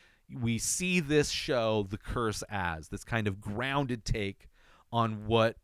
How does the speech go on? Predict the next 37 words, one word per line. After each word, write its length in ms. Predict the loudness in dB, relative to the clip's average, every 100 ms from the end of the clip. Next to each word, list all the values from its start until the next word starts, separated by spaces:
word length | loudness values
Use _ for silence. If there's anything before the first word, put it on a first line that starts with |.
| _ -10
the 100 | -4
behind-the-scenes 840 | -4 -2 -2 0 -2 -2 -4 -4 -6
process 720 | -4 0 0 0 0 0 -2 -14 -20 -10
of 200 | -2 -2
the 100 | 0
couple 720 | -2 0 0 2 0 0 -2 -8 _ _ _
trying 440 | 0 2 4 2 0
to 80 | -2
fake 320 | 0 0 0
their 140 | -2
way 400 | 2 4 4 0
into 280 | -4 -8 -4
making 380 | -2 -2 -4 -6
a 60 |
reality 540 | -2 0 0 0 -2 -6
T 200 | -8 -8
V 140 | -6
show 260 | -6 -2 -2
about 360 | 0 -2 -4 -10 _ _ 0
building 460 | 2 4 2 -2 -2
these, 400 | -4 -4 -6 -6
these 240 | -4 -4
homes. 500 | -4 -6 -6 -10 -16 -20 -20 -20 -16
And 140 | -8 0
when 160 | 4
in 160 | 4 4
reality, 840 | 2 4 8 8 8 6 4 0 -6 _
the 100 | 0
show 300 | 0 4 4
that 140 | 4 2
we're 160 | 0
watching 840 | -2 2 2 4 2 -2 -4 -6 -10 _ _ _
is, 400 | 0 0 0 -4 -10 _ _ _ -8 -6 2
has 280 | 4 4 4
little 280 | 2 4
to 100 | 2
do 480 | 0 2 4 4 0